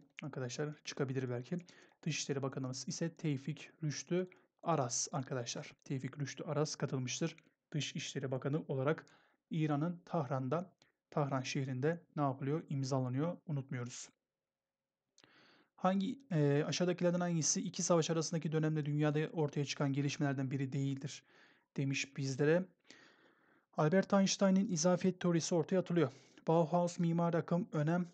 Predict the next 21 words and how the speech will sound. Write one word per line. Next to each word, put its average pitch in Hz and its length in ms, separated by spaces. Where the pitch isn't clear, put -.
kazanıyor. 143 560
En 160 160
iyi 180 160
katta 170 300
ilk 175 200
bilgisayarın 160 420
yapılması 156 500
ise 170 500
arkadaşlar 147 500
Soğuk 156 340
Savaş 147 400
dönemindedir. 127 420
Soğuk 143 300
Savaş. 135 400
Cevabımız 135 420
C 135 140
şıkkı 165 260
oldu. 160 280
Sürrealizm 156 800
akımı 160 360
doğuyor. 165 300